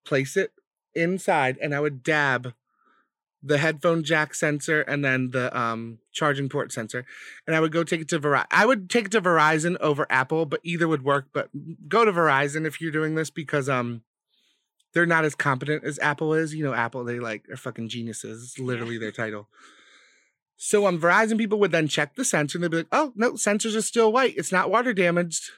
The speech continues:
Speaker 1: Okay, so it's not turning on. Hmm, you just must have a defective phone. We'll go ahead and send you a refurbished one for free." That easy. And then you just send the old one back and then no harm, no foul.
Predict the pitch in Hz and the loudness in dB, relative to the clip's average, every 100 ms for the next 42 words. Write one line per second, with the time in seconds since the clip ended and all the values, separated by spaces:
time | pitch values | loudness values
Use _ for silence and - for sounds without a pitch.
0 | _ - 233 226 202 - 196 175 190 - | _ 0 2 4 2 2 0 2 2 2
1 | 202 190 190 190 190 180 - 180 147 151 | 0 2 2 2 0 -4 -2 0 0 -2
2 | 170 165 175 151 165 151 139 - 143 - | -4 -2 0 0 0 -2 -4 -2 -4 -2
3 | 143 - 135 131 - - - 165 160 156 | -6 -2 -2 -2 -8 -10 -2 0 2 2
4 | 151 147 139 139 127 127 135 120 117 - | 0 -2 0 0 -2 -4 -2 -2 -4 -6
5 | 117 110 113 - 92 - _ _ _ _ | -8 -8 -12 -12 -14 -16 _ _ _ _
6 | _ _ _ 151 151 165 202 160 107 147 | _ _ _ -2 0 2 0 0 -2 0
7 | 160 156 - 160 165 165 160 160 151 175 | 0 0 0 0 2 0 0 0 2 2
8 | 156 - _ _ _ _ _ 160 165 165 | 2 -4 _ _ _ _ _ 0 4 4
9 | 160 165 170 170 170 160 190 185 123 | 4 4 4 4 2 2 2 2 0